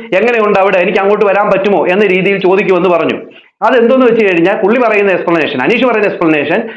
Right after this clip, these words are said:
"ഞാൻ ഇവിടെ മുമ്പ് ചെയ്തിരിക്കുന്ന പല കാര്യങ്ങളും പ്രേക്ഷകർ എങ്ങനെയായിരിക്കും ഏറ്റെടുത്തിരിക്കുന്നത് എന്ന് എനിക്കറിയില്ല, അതുകൊണ്ട് തന്നെ ഞാൻ ആദ്യം ഒന്ന് വിളിച്ചു ചോദിക്കും" എന്ന രീതിയിൽ അനീഷ് പറഞ്ഞു. ഉടനെ ആ ഒരു വിഷയം എടുത്തു വെച്ചുകൊണ്ട് ഈ ഷാനവാസ് പറയുകയാണ്, "അതെന്തിനു നീ അങ്ങനെ പറഞ്ഞു?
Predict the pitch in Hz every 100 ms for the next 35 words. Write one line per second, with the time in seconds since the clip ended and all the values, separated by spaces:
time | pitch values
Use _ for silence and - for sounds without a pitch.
0 | - - 170 190 247 240 226 180 180 240
1 | 240 180 208 220 196 190 185 185 185 180
2 | 180 220 185 170 170 214 - - 180 233
3 | 247 226 202 247 240 208 208 208 185 196
4 | 208 196 185 185 185 175 196 170 220 214
5 | 170 147 139 117 - - - - 185 254
6 | 254 226 220 208 208 208 240 214 196 214
7 | 220 202 196 190 185 185 165 165 185 151
8 | 175 160 127 110 - - - - 151 202
9 | 254 202 202 294 311 254 202 254 254 202
10 | 226 214 202 180 165 160 214 147 196 247
11 | 247 220 180 190 170 170 156 - - -
12 | 240 247 262 294 269 254 254 247 254 214